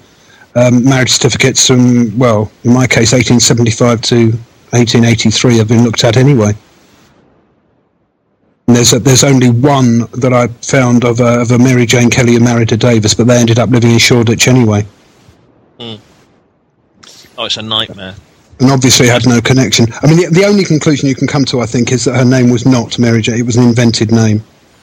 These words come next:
Speaker 2: Yeah, I, I, it's, it's probably the Second Battalion Scots Guards is the only way that we're ever gonna get through, and then you're gonna have to check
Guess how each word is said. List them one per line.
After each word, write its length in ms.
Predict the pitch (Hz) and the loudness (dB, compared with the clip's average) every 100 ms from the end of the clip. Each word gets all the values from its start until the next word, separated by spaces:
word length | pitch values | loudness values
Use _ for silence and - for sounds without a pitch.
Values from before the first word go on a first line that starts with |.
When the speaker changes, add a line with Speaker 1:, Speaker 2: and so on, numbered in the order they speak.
| _ _ _ _ _ _ _ _ _ _ _ _ _ _ _ | _ _ _ _ _ _ _ _ _ _ _ _ _ _ _
Speaker 2:
Yeah, 300 | 113 110 113 | -10 -6 -4
I, 200 | 120 113 | -6 -8
I, 40 | 127 _ | -10 _
it's, 300 | 135 147 - | -14 -12 -10
it's 240 | 131 - - | -8 -8 -8
probably 360 | - 185 147 | -10 -10 -10
the 80 | 127 | -8
Second 360 | - 151 131 117 | -4 -6 -8 -14
Battalion 440 | - 123 117 107 | -10 -6 -4 -4
Scots 320 | - 123 - | -6 -8 -10
Guards 400 | - 131 107 82 | -8 -6 -6 -8
is 140 | 92 - | -10 -8
the 300 | 104 101 95 _ _ - | -6 -6 -8 _ _ -6
only 280 | 139 127 113 | -2 -2 -4
way 200 | 104 107 | -4 -4
that 120 | 101 | -6
we're 140 | 107 | -6
ever 120 | 107 95 | -6 -4
gonna 200 | 98 95 | -6 -4
get 200 | 101 - | -6 -6
through, 300 | - 113 87 | -6 -4 -4
and 100 | 98 | -6
then 60 | |
you're 80 | 104 | -6
gonna 140 | 104 | -8
have 80 | 104 | -10
to 100 | - | -12
check 300 | - - 110 | -10 -6 -6